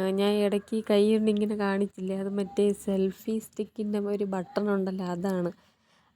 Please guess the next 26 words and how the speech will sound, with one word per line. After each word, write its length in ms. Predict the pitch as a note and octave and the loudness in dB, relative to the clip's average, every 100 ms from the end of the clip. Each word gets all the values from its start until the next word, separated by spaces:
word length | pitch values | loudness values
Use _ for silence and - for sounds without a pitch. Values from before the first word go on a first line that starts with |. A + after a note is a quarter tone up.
| - | -4
ആ 160 | G3 | -2
സംഭവത്തിന് 580 | G#3 G#3 G3+ G#3 G3+ G3+ | 0 2 2 2 2 0
എനിക്ക് 260 | G3+ G3 G#3 | 0 -2 -2
കുറച്ചും 420 | G3 F#3+ F#3 G3+ | -2 -4 -4 -4
കൂടി 180 | G3 G3 G3 | -2 0 0
എളുപ്പമായിട്ട് 600 | F3+ F3+ F3 - F#3+ F3+ F3 | 0 0 -4 -8 -10 -6 -2
തോന്നി 280 | E3 D#3+ E3 | 0 0 -2
കേട്ടോ. 260 | D#3+ E3 | -2 -2
അല്ലെങ്കിൽ 360 | E3+ F3 F#3+ G3+ | -2 0 0 2
ഞാൻ 160 | F#3+ G3 | 2 0
എപ്പോഴും 400 | F3+ E3+ F#3+ F#3+ | -2 -2 -2 0
വീഡിയോ 320 | F3+ F3 F3+ | 0 0 0
on 180 | E3+ E3+ | 0 -2
ആക്കണം, 380 | E3+ E3 F3 E3+ | -4 -6 -6 -4
off 200 | E3 F3 - | -4 -4 -2
ആക്കണം, 360 | E3+ D#3+ E3+ F3 | -4 -4 -8 -6
on 240 | F3 E3+ E3+ | -6 -6 -8
ആക്കണം, 360 | E3 - E3+ D#3+ | -10 -10 -8 -6
off 200 | D#3+ - | -6 -4
ആക്കണം, 360 | F3+ F3 F3 G#3 - _ _ _ _ - | -6 -2 -2 -4 -10 _ _ _ _ -6
അങ്ങനെ 380 | F3+ F3+ F#3 E3+ | -2 0 0 0
ചെയ്യണം. 340 | E3+ E3 E3 | 0 0 0
ഇതിപ്പോൾ 480 | E3+ E3+ F#3 - G3+ G3 | -2 -2 -4 -4 -2 0
എൻ്റെ 240 | F#3+ G3 | 0 -2
കയ്യിൽ 340 | G3 F#3 F#3 | 0 0 2
ഈ 120 | F#3+ | 0